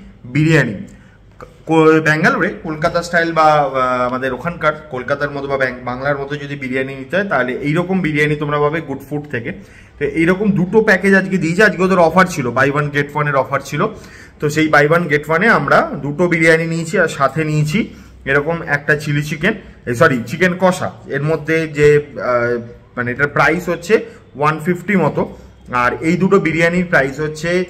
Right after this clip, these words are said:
আহ, থ্রি নাইনটি নাইন করে একটা বিরিয়ানি, but অফারে ছিল বলে ফোর নট এইটে, মানে, চারশো আট টাকায় দু প্যাকেট বা দু ডাব্বা বিরিয়ানি আমরা পেয়েছি, আর সাথে এটা নিয়েছি। তো ওই পাঁচশো, সাড়ে পাঁচশো টাকার মধ্যে আমাদের এই পুরো খাবার দাবারগুলো চলে এসছে।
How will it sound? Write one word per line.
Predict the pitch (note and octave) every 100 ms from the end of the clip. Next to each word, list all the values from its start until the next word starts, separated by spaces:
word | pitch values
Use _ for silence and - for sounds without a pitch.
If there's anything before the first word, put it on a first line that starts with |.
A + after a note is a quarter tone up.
| - - -
আহ, | B2 B2 A#2+
থ্রি | - A3+ A3+
নাইনটি | G3 F3+ F#3+
নাইন | F#3+ G3
করে | G3
একটা | D#3+ - F#3
বিরিয়ানি, | E3 C#3 D#3
but | - D#3
অফারে | - C3+ D3+ E3+ E3+
ছিল | E3+ E3
বলে | F3 G#3
ফোর | G3+ E3 D#3+
নট | D#3+ E3+ D#3+
এইটে, | D3+ C#3 E3+
মানে, | B3+ D3
চারশো | D3+ C3 -
আট | D#3 C#3+ -
টাকায় | D3+ A3+ - - - -
দু | C3 F3+
প্যাকেট | G3+ F#3+ F3+
বা | C#3+ C3
দু | D3+ D#3 -
ডাব্বা | C#3 C3+ D#3
বিরিয়ানি | D3 C#3+ D3 D3
আমরা | D3 D#3
পেয়েছি, | D#3+ D#3+ G#3+
আর | D#3+
সাথে | D3 B2+ F#3+
এটা | D#3 C3+
নিয়েছি। | C3 C3 - - - - -
তো |
ওই | F3+
পাঁচশো, | F#3 F3+ F3 G#3+
সাড়ে | F#3+ F#3+
পাঁচশো | G3 G3
টাকার | G3+ F#3+ G3
মধ্যে | G3 G3
আমাদের | G3 F3+ F3
এই | F3
পুরো | D#3 D#3+
খাবার | D#3+ D3 D3+
দাবারগুলো | D3+ D3+ D3+ D#3
চলে | D3+ C3+ B2+
এসছে। | C3 -